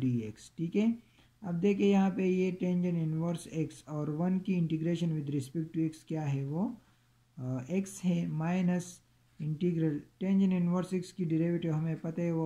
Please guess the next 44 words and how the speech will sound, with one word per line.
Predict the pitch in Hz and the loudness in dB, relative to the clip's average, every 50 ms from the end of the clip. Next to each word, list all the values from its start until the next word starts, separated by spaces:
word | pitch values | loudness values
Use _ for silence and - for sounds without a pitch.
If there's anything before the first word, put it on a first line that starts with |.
| 160 156 | 0 -2
one | 156 160 160 160 | -2 -2 0 0
over | 160 156 147 | 0 -2 -2
one | 143 151 156 156 | -2 -4 -4 -6
plus | 156 - 147 143 127 143 | -6 -6 -6 -6 -6 -6
x | 151 143 - - | -8 -10 -12 -16
square | - _ - 165 180 185 180 | -14 _ -4 -2 0 2 2
है, | 180 180 180 196 196 - - - - _ _ _ - | 4 4 4 2 0 -2 -6 -16 -20 _ _ _ -10
और | 147 139 143 | -6 -4 -2
यहाँ | 156 160 170 | -2 -2 -2
पे | 165 165 160 151 | -2 -2 -2 0
वन | 143 165 170 175 170 | 0 0 0 0 0
की | - 165 | -2 -2
integration | 151 147 147 139 139 135 139 139 156 151 147 160 147 139 | -2 -2 -4 -4 -4 -4 -4 -4 -4 -4 -4 -4 -4 -2
जो | 135 135 | -2 -2
है, | 131 139 143 | -2 -2 -2
वो | 143 143 143 143 135 - | -2 -4 -4 -4 -6 -6
क्या | 151 156 | -4 -2
है, | 160 165 165 156 - 131 156 165 | 0 0 0 0 -2 -2 -4 -4
x | 160 - - - - - _ _ _ _ - | -4 -6 -12 -16 -16 -20 _ _ _ _ -12
और | 127 131 139 151 190 196 - - - _ _ _ _ _ _ _ _ - | -8 -6 -4 -4 -4 -6 -8 -12 -20 _ _ _ _ _ _ _ _ -10
ये | 127 123 131 139 147 165 190 - - | -6 -4 -2 -2 -2 -2 -4 -6 -8
डी | 135 123 127 120 117 | -6 -2 -2 -2 -2
एक्स | 113 113 - - - | -4 -6 -8 -12 -12
लेके | 104 104 104 - - 107 107 | -12 -12 -12 -12 -12 -12 -10
यहाँ | 107 101 101 107 107 - | -10 -8 -10 -10 -10 -10
पे, | 117 117 | -10 -8
ठीक | 123 170 180 175 208 | -6 -6 -6 -4 -4
है। | 180 175 - - - _ _ _ _ _ - | -4 -4 -6 -12 -20 _ _ _ _ _ -8
अब | 180 185 180 175 | -6 -4 0 2
देखिए | 208 208 202 196 202 202 | 2 2 4 2 2 4
यहाँ | 196 196 196 202 | 4 4 4 2
पे | 190 196 185 185 | 2 0 0 0
ये | 180 180 180 185 180 180 175 180 170 | 0 0 2 2 2 0 0 -2 -4
x | 160 151 | -4 -4
जो | 170 170 | -2 0
है, | 160 160 165 165 165 | 2 2 2 0 -2
इसको | 160 - - 170 165 170 175 - - - _ - - _ | -4 -6 -6 -6 -4 -4 -4 -6 -10 -14 _ -20 -14 _
पहले | 156 156 165 170 180 180 | -4 -2 0 0 0 0
लिख | 180 180 170 175 | 0 0 -2 -2
के, | - 165 170 170 - - 147 | -2 -4 -4 -4 -4 -6 -6
ये | 143 147 156 156 151 - 160 | -4 -2 -2 -4 -4 -4 -4
tangent | 160 160 160 160 160 156 147 156 | -2 0 0 0 -2 -2 -2 -4
inverse | 147 143 147 147 156 156 160 156 - - - - 165 175 190 | -4 -2 -2 -2 -2 -2 -4 -4 -8 -12 -12 -6 -4 -2 -2
x | 196 196 - - | -4 -6 -10 -18